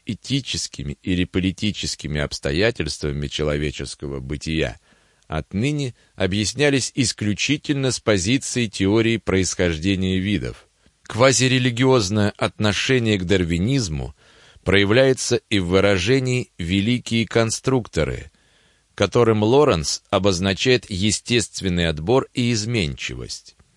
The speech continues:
Он говорит о методах и целях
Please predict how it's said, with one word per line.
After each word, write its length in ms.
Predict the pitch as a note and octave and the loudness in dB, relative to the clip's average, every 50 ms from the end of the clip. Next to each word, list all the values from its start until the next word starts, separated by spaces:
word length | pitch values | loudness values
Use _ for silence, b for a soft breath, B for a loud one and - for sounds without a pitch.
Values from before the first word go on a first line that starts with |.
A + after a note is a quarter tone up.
| _ _ _ _ _ _ _ _ _ _ _ _ | _ _ _ _ _ _ _ _ _ _ _ _
Он 180 | - C3+ C#3+ C#3 | -2 0 0 2
говорит 440 | B2+ C3+ C3 C3+ C3+ C3+ B2+ - - _ | 2 4 4 6 4 4 0 -2 -4 _
о 100 | - G#2+ | 0 0
методах 600 | G#2 G#2+ A#2+ B2+ B2 - G#2 F#2 G2 F#2 - - | 0 2 0 0 2 0 0 0 0 0 0 0
и 60 | G2 | -4
целях 460 | - - - A#2+ A#2+ A2+ A2 F#2+ - | -2 0 0 0 2 2 2 0 -2